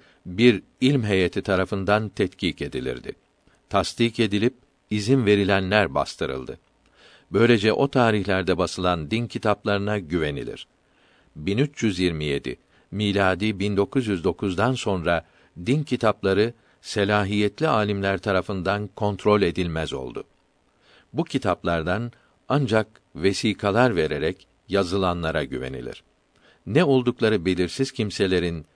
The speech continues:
ve Şiilere, Vehhabilere satılmış olan mezhepsiz din adamlarının yazdıkları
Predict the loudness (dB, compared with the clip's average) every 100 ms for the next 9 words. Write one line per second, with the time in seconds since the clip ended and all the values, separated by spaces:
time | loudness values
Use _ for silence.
0 | _ _ -4 -2 0 -2 0 0 0 2
1 | 2 0 -4 _ _ -6 -2 -2 0 0
2 | 0 0 0 0 0 0 -2 -2 -2 0
3 | 2 2 0 -8 _ _ _ -6 -4 -4
4 | -6 -6 -4 -4 -4 0 0 0 0 0
5 | 2 0 0 -2 0 0 0 -4 0 0
6 | 2